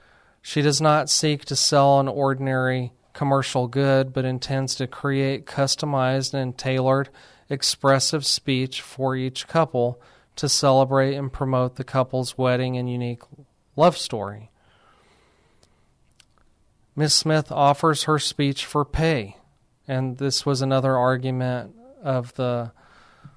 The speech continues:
the government that because she was selling her services,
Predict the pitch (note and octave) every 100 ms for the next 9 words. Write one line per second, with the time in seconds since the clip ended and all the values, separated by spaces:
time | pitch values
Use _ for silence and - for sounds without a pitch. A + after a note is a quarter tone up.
0 | - _ _ C3+ C3+ F#3 D#3+ C#3+ C3+ C#3
1 | D#3+ - C3+ B2+ A#2+ - - B3 - C#3
2 | - D3+ - - C#3+ C3+ C3 C3+ C3 -
3 | B2 D#3+ - D3+ C#3+ D3 C3 B2 B2+ -
4 | C3+ B2+ A#2+ - C3 B2+ A#2+ -